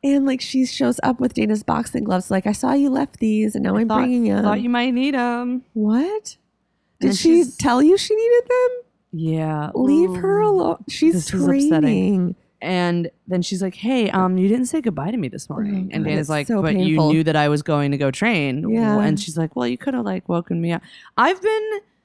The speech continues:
Speaker 2: married for, like, over a decade.
Speaker 1: Yeah.
Speaker 2: So when I just have to leave in the morning, I just fucking leave in the morning.
Speaker 1: Yeah.
Speaker 2: Because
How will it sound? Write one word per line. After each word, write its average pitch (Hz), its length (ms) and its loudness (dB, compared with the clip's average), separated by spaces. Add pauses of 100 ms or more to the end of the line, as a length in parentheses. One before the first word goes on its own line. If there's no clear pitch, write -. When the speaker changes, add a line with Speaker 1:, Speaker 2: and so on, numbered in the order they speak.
(1080)
Speaker 2:
married 147 360 -2
for, 147 120 -6
like, 131 300 -6 (460)
over 147 240 2
a 135 80 0
decade. 127 440 -4
Speaker 1:
Yeah. 170 260 0
Speaker 2:
So 147 320 0 (260)
when 160 200 0
I 143 220 0
just 143 240 -8
have 139 160 -4
to - 80 -4
leave 135 180 -4
in 135 60 -2
the 139 60 -2
morning, 180 540 -4
I 151 100 -6
just 156 200 -8
fucking 156 240 -4
leave 151 180 -2
in 143 60 -2
the 143 60 -2
morning. 160 400 -6
Speaker 1:
Yeah. 170 360 -4 (120)
Speaker 2:
Because 131 640 -8